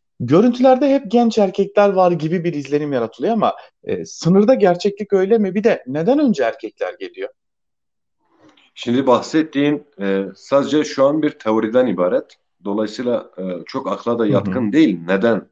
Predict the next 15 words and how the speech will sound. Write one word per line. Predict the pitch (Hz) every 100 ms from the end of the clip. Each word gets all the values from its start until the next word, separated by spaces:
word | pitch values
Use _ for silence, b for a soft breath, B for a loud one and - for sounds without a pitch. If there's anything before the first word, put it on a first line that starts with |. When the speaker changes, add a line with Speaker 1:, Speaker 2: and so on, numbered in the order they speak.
| _
Speaker 2:
bunu | _
söylüyorum? | _ 78 76 78 90 139 147 _ _ _ _ _ _ _ _ -
Gelen | 104 120 156 123 87
genç | 98 117 110
erkeklerin | 101 - 92 - 85 85 87 87 _ _
çoğu | - 135 151 156
zaten | 104 127 135 135
silah | 135 113 127
almak | - 104 131 139 110
istemediği | - 135 120 90 85
için | - 82
ülkelerini | - 82 76 78
terk | - 78 78
eden | 73 71
insanlar. | 67 69 67 64 - _